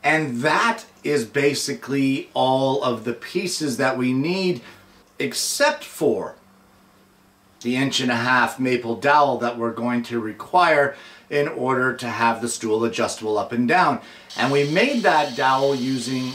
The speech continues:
our lathe duplicator not too long on the show, and I did tell you it was for a certain project, and this would be the project that we're going to use it for. It's now time to set up the Beal threading jig, and what we're going to do is thread some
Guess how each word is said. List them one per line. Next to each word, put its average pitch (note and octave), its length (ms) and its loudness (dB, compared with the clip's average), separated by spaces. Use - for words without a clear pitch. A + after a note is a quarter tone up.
our A#2+ 280 0
lathe C3 460 0
duplicator D3+ 800 2
not C3 260 2
too C3+ 200 -4
long A#2+ 240 2
on B2+ 100 0
the D3+ 80 -2
show, B3+ 380 4
and C#3 100 0
I C#3+ 100 0
did A#3 280 -4
tell G3 180 4
you F3+ 100 6
it E3+ 60 -2
was D#3+ 120 -8
for E3 260 0
a C#3+ 60 0
certain F3 400 -2
project, D#3 600 0
and F3 200 0
this F3 360 0
would D#3+ 200 0
be D3 180 -4
the C#3 120 -4
project C#3 640 0
that B2 180 -4
we're B2 140 -6
going A#2+ 200 0
to C#3 180 -2
use F#3+ 200 0
it D3+ 120 -2
for. - 420 -4
It's E3+ 220 0
now F3+ 220 4
time F3 340 0
to D#3 80 -4
set E3+ 320 0
up D#3 260 0
the D3 240 -4
Beal D#3+ 400 2
threading E3+ 520 0
jig, D3 400 -2
and D#3 300 2
what E3 220 4
we're E3 140 0
going D#3+ 320 0
to D3 120 -10
do D#3+ 380 4
is D3 240 -6
thread G3+ 560 -2
some G#3 560 0